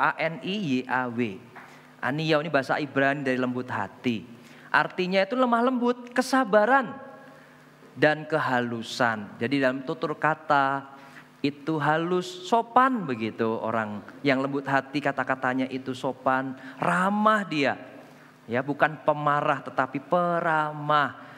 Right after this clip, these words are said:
Itulah definisi yang saya dapatkan dari K B B I, Kamus Besar Bahasa Indonesia, lembut hati itu adalah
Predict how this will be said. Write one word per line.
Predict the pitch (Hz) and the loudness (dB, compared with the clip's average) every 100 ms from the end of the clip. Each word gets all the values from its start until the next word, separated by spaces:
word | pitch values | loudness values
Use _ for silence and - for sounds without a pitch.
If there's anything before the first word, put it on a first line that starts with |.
| - - | -6 -2
Itulah | 202 240 247 | 0 2 4
definisi | 185 175 185 180 - 196 135 - - - - 143 | 2 0 -2 -2 -2 -2 -2 -6 -18 -20 -6 -2
yang | 139 | 0
saya | 156 135 135 | 2 2 2
dapatkan | 139 139 165 170 | 0 0 0 0
dari | 127 131 | 0 0
K | 139 120 | 0 0
B | 127 | 0
B | 113 143 | 2 0
I, | 180 190 277 - - - - | 0 0 -2 -6 -16 -20 -18
Kamus | - 120 131 | -4 -2 -2
Besar | - 135 - 139 120 | -2 0 2 2 2
Bahasa | 123 123 123 123 120 123 | 0 0 -2 0 0 0
Indonesia, | 120 123 120 147 147 | 0 -2 0 0 0
lembut | 139 127 135 | 0 -4 0
hati | 127 123 - 233 320 - - - - | 0 0 -2 -2 -2 -10 -18 -20 -6
itu | 139 131 175 | -6 -2 0
adalah | 147 139 131 131 196 | 0 2 2 4 4